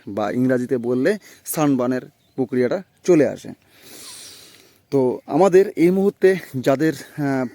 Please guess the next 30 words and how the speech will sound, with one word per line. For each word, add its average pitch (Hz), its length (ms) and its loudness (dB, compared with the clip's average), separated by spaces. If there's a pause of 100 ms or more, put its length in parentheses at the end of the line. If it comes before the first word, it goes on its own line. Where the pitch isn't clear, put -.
(140)
প্রচুর 151 300 -6
পরিমাণ 147 340 0
বাগান, 131 300 2
আহ, - 1000 -10
আট 127 80 -4
বিঘা, 131 240 -2
দশ 123 240 -2
বিঘা, 123 240 -2
তাদের 120 220 -4
তো 131 220 -2 (340)
এরকম 139 280 0
নেট 139 240 4
শেড 147 260 -2
দেওয়ার 139 260 2
কোনো 127 300 -2 (320)
প্রক্রিয়া 143 400 2
নেই। 123 200 -2 (380)
নেট 151 180 4
শেড 196 240 4
অবশ্যই 185 380 2
দিলে 175 260 0
সবচেয়ে 160 360 -4
ভালো 151 200 0
হয়, 147 140 0
কিন্তু 143 420 -2
নেট 135 220 0
শেডে 139 320 -2 (280)
খরচা 156 300 -4
সাপেক্ষ 147 340 -4
ব্যাপার। 123 320 0